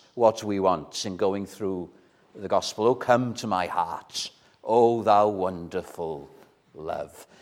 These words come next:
Even if you're a believer, don't you want Jesus Christ to come again into your heart, lifting you above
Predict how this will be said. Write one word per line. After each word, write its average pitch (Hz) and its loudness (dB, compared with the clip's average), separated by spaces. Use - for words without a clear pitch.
Even 160 2
if 170 -2
you're 170 6
a 165 6
believer, 143 2
don't 156 4
you 175 6
want 160 10
Jesus 147 -2
Christ 120 6
to 135 -8
come 170 2
again 107 0
into 123 -2
your 113 8
heart, 85 -2
lifting 151 6
you 135 12
above 101 8